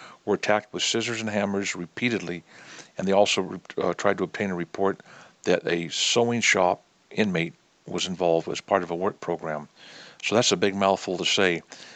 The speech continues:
Now, one's called a correctional officer. That was Justin Smith, the corrections enterprise manager.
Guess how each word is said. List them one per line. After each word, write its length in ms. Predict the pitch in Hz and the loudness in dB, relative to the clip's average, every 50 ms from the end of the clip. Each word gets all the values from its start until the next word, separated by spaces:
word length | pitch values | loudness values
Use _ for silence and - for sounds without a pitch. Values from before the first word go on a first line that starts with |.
| - - - - | -20 -20 -6 0
Now, 140 | 95 92 92 | 2 2 2
one's 340 | 101 110 135 151 165 - | 2 2 2 2 2 0
called 340 | - - - 127 127 123 110 | 0 2 4 6 6 6 6
a 220 | 107 101 95 87 - _ _ _ _ _ _ _ _ _ _ _ _ _ _ | 4 0 -2 -6 -10 _ _ _ _ _ _ _ _ _ _ _ _ _ _
correctional 420 | - - 123 131 - - 90 85 | 0 2 2 2 2 2 0 0
officer. 240 | 82 80 - - - | 0 -2 -2 -4 -2
That 160 | 92 92 107 | 0 0 0
was 80 | 104 98 | 0 0
Justin 320 | - - 107 - - 95 | 2 0 0 0 0 0
Smith, 320 | - - - 110 104 95 - - - - - - _ | 0 0 2 2 2 2 0 -4 -20 -20 -20 -14 _
the 100 | - - | -4 -2
corrections 560 | - - - 117 127 131 127 - 117 104 - - | -2 -2 0 2 4 4 4 2 -2 -2 -2 -2
enterprise 580 | - 127 143 151 - - - 98 95 95 90 - | -2 0 0 0 0 0 0 0 0 0 0 -2
manager. 520 | 92 87 87 85 80 - - 82 82 - | -2 -2 -2 -2 -2 -4 -4 -4 -6 -12